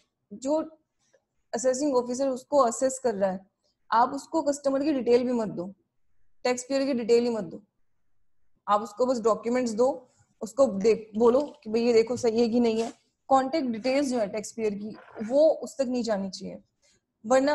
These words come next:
अभी हो क्या रहा है, Practical situation जो हो रही है, आप आरएफ़डी ज़ीरो वन ए file करते हो online,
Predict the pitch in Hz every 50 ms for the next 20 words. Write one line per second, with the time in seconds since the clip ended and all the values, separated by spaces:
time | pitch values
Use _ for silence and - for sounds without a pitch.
0 | - - - 226 226 262 285 294 269 254 240 220 233 262 262 247 240 233 220 214
1 | - - _ _ _ _ _ _ - - 214 262 269 262 269 294 311 285 262 277
2 | 214 - 202 202 208 202 202 196 190 190 185 180 185 180 - - _ _ _ _
3 | _ _ _ _ _ _ _ - 208 220 233 262 285 294 - - - 226 226 226
4 | 226 220 208 214 269 233 247 254 247 254 254 254 247 233 247 254 254 247 226 202
5 | 208 226 220 240 233 214 - - 226 240 233 - - 208 202 202 202 202 202 208
6 | 226 247 247